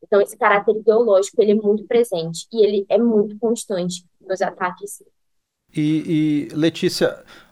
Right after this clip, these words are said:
Speaker 2: eh, foram analisados esses quatro, eh, essas quatro plataformas, né, que são as mais usadas hoje aqui no Brasil em geral. Há algum recorte, em primeiro lugar, sobre qual seja a plataforma preferida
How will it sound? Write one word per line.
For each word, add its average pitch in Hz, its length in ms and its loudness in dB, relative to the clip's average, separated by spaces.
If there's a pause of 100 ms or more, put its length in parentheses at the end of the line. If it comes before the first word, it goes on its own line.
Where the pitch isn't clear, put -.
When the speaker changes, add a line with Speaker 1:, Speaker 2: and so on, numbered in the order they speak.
Speaker 2:
eh, 113 220 -2
foram 151 260 0
analisados 127 600 4
esses 127 360 -4
quatro, 110 1080 0
eh, 101 200 0
essas - 220 -8
quatro 120 400 2
plataformas, 104 960 2
né, 123 140 -2
que - 100 -14
são 208 220 -2
as 143 100 -4
mais 160 220 0
usadas 120 640 2 (500)
hoje 113 320 2
aqui 110 200 -2
no 110 120 0
Brasil 107 520 0
em 131 140 -4
geral. 107 480 2 (320)
Há - 300 0
algum 165 260 2
recorte, 139 560 2
em 113 60 -2
primeiro 123 520 0
lugar, 107 420 2
sobre 107 320 -4
qual 156 480 2
seja 131 580 0
a - 40 -2
plataforma 113 600 -2
preferida 127 1040 0